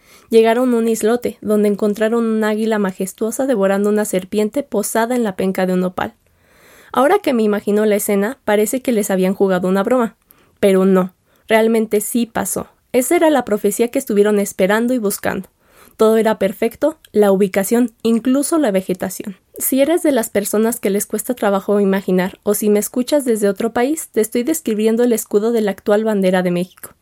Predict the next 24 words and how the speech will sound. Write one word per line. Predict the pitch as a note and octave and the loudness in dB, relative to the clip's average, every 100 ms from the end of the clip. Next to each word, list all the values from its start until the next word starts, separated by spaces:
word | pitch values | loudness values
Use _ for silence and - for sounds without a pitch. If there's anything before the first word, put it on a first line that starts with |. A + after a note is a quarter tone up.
| _ _ | _ _
Pero | A#3 A3 G#3 | 2 4 2
este | G#3 - D#4 F#4+ | 0 -4 -8 -6
fue | - B3+ | -2 -2
el | |
principio | C4 E4 D#4+ B3+ C#4+ | 0 -2 -2 -2 0
de | C4 A3 | 2 2
más | G#3 | 0
dificultades, | G3+ A3 G3+ - F#3+ F#3+ F3+ A3+ - | -2 -6 -6 -4 -2 -2 -4 -8 -8
porque | - G#3 G#3+ | -4 -2 0
el | G#3 | 0
Valle | G3+ G#3+ | 2 0
de | A#3 | 0
México, | A3 A3 A3+ A3 C4+ - | 2 0 -2 -2 -2 -2
lugar | - A3+ A#3+ | 2 2 2
donde | C4 E4 C#4 | 0 2 0
se | A3 | -2
cumple | - G#3 G3+ A#3+ | 0 0 0 0
la | G#3+ | -2
profecía, | - G3+ G3 G3+ G3 F#3 - _ _ - - | -4 -4 -4 -4 -2 -2 -4 _ _ -20 -4
era | - C#4 F4+ | 0 0 2
territorio | C4+ A#3+ A3 G#3 A3+ | 0 -2 -2 0 0
de | G#3+ | 0
otras | G#3 A3+ A3 | 0 -2 -4
civilizaciones, | G#3 F#3 F#3+ F#3+ F#3 F#3 G#3+ - | -2 0 0 -2 -4 -6 -8 -12